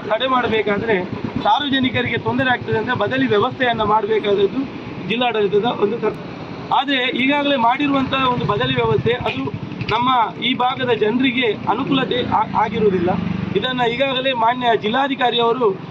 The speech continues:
ಮೊನ್ನೆ ಸ್ಥಳ ಪರಿಶೀಲನೆ ಬಂದ ಸಂದರ್ಭದಲ್ಲಿ ಇವರನ್ನ, ಆ, ಇವರಿಗೆ ಇದನ್ನು ತಿಳಿಸಿರುತ್ತೇವೆ. ಆದ್ರೆ ಈವರೆಗೆ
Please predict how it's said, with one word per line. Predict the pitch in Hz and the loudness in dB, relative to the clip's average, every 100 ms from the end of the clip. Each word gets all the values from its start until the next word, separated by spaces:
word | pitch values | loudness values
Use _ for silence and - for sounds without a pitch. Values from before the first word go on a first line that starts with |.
| - - | -6 -2
ಮೊನ್ನೆ | 226 214 | -2 -2
ಸ್ಥಳ | 202 233 | 0 0
ಪರಿಶೀಲನೆ | 262 262 262 247 233 | 0 0 0 0 0
ಬಂದ | 220 233 | 0 0
ಸಂದರ್ಭದಲ್ಲಿ | 226 226 226 202 208 226 233 | -2 -2 0 2 2 2 2
ಇವರನ್ನ, | 214 220 226 - | 2 2 -2 -2
ಆ, | 202 196 185 | 0 0 2
ಇವರಿಗೆ | 208 220 214 | 2 2 4
ಇದನ್ನು | 202 208 196 | 2 2 0
ತಿಳಿಸಿರುತ್ತೇವೆ. | 208 254 247 214 180 147 - - - - 208 | 0 0 0 -4 -4 -6 -8 -8 -10 -2 -2
ಆದ್ರೆ | 254 240 214 - - - | 0 0 -2 -6 -12 -2
ಈವರೆಗೆ | 233 285 277 254 233 196 - | 0 2 0 0 0 -2 -6